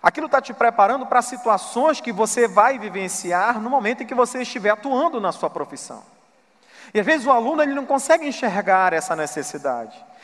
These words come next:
E por isso que às vezes durante as aulas ele não dá tanta importância a determinadas matérias, a determinadas disciplinas, a determinadas leituras que ele precisa fazer.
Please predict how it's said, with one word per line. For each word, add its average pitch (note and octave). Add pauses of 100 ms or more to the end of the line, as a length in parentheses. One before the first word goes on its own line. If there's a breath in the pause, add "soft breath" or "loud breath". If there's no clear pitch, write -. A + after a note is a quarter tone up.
(160 loud breath)
E C4+
por C#4
isso A3
que A3+
às G3+
vezes G3
durante G#3+
as E3
aulas A3
ele A3+
não C#4+
dá B3+
tanta B3+
importância B3
a -
determinadas A3+
matérias, G#3
a F3+
determinadas F#3+
disciplinas, F#3 (500 loud breath)
a F3+
determinadas G#3
leituras G3
que -
ele F#3
precisa F3+
fazer. F3+